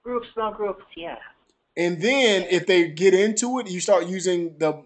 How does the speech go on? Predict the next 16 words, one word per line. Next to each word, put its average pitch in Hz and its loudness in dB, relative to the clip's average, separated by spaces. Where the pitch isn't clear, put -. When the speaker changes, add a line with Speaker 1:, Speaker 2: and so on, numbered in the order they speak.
Speaker 2:
the 156 -2
money, 185 0
the, 160 0
um, 147 0
the 151 -4
money 175 0
that 185 2
Adrian 190 -2
has, 185 2
the, 151 -2
um, 139 -4
the 143 -8
sticky 196 -6
note 190 0
Speaker 1:
Yeah. 175 -6
Speaker 2:
money, 208 -4